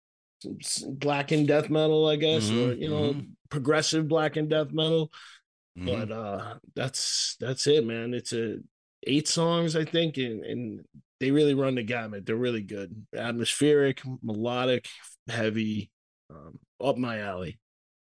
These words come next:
Speaker 2: Yeah, um, yeah, I gave this a listen, man. It's, uh, what the, it, it's like there's,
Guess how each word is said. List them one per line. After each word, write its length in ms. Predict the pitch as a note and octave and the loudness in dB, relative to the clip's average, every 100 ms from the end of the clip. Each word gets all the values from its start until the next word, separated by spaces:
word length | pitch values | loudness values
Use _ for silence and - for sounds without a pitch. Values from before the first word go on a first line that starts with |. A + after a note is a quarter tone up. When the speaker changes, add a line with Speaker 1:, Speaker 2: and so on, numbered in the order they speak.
| _ _ _ _ _ _ _ - | _ _ _ _ _ _ _ 0
Speaker 2:
Yeah, 400 | A#2 C3+ E2+ - - | 4 6 4 -2 -6
um, 580 | F#2 G#2 A2 A#2 A2+ A2+ | 0 2 2 0 -6 -6
yeah, 160 | C#3+ A#2 | -2 -2
I 60 | |
gave 220 | G#2+ D#3+ | 0 -2
this 180 | D#3 - | -2 -4
a 40 | B2 | -2
listen, 440 | D3 - C3+ G#2+ | -2 0 0 0
man. 260 | G#2+ A2 G#2 | 2 2 0
It's, 500 | A2+ - - - - _ _ _ _ _ _ _ - | 0 2 4 2 -2 _ _ _ _ _ _ _ -16
uh, 60 | - | -12
what 240 | B2 B2 B2+ | -6 -6 -6
the, 340 | B2+ C3+ C3 - D3 | -8 -8 -8 -10 -8
it, 180 | C#3 C3 | -6 -2
it's 220 | C#3 B2+ | 0 2
like 220 | D#3+ C3+ - | 4 2 2
there's, 460 | C#3 C3 A#2 - | 2 2 4 2